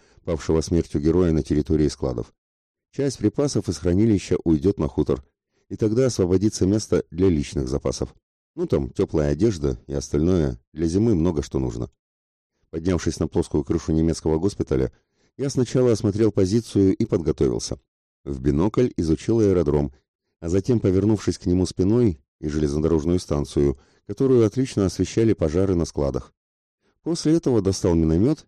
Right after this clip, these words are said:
и стал готовить мины. Те, что были в ящиках, оттирал от консервационной смазки – а потом уже снаряжал запалами.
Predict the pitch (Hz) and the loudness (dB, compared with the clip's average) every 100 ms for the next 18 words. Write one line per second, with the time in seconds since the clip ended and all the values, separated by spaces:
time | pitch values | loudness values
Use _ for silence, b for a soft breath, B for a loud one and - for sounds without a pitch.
0 | _ 76 - - 127 107 76 - 87 85 | _ -12 -8 -4 -2 0 0 2 2 2
1 | 71 69 65 60 _ _ _ _ _ - | 0 -2 -2 -6 _ _ _ _ _ -6
2 | 107 - 92 95 98 104 127 - 73 - | -6 -2 2 4 4 4 2 0 -4 -4
3 | 71 _ _ _ - 90 - 120 135 113 | -8 _ _ _ -14 -10 -4 0 0 0
4 | - 80 92 - 90 87 - 110 101 87 | -6 -6 -4 -2 -2 -2 0 2 2 0
5 | 80 76 - 71 - _ _ _ - 147 | -2 -4 -4 -8 -8 _ _ _ -14 -6
6 | 143 147 90 78 - 76 78 80 71 71 | -2 0 2 0 0 0 2 0 0 -2
7 | 64 60 58 | -2 -2 -6